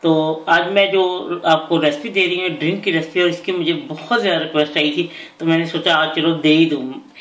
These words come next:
इसका नाम है mango मस्तानी। तो अब मैं आपको बताती हूँ ये कितनी आसान है और इतनी मज़े की, मैं आपको तैयार करके दिखाती हूँ। ये इसके लिए मैंने half cup mango की प्यूरी ली है।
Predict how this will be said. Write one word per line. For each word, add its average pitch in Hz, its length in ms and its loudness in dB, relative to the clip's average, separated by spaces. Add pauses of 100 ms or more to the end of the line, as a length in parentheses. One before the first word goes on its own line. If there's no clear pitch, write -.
(180)
इसका 175 200 -2
नाम 180 240 0
है 196 400 -4 (140)
mango 170 360 2
मस्तानी। 139 600 0 (400)
तो 165 160 4 (180)
अब 165 80 2
मैं 180 160 -2
आपको 170 260 -2
बताती 156 400 0
हूँ 202 100 -2
ये 175 120 0
कितनी 190 460 -6
आसान 160 420 -2
है - 80 -2
और - 100 -4
इतनी 190 240 -4
मज़े 170 200 0
की, 170 160 -2 (640)
मैं 165 260 0
आपको 160 300 0
तैयार 151 320 2
करके 143 280 -8
दिखाती 127 420 -8
हूँ। 113 100 -16 (760)
ये 170 100 -2
इसके 165 340 -4
लिए 262 120 2
मैंने 226 180 0
half 190 400 0
cup 196 200 4
mango 170 260 2
की 175 220 -10
प्यूरी 175 260 6
ली 233 200 -2
है। 254 120 2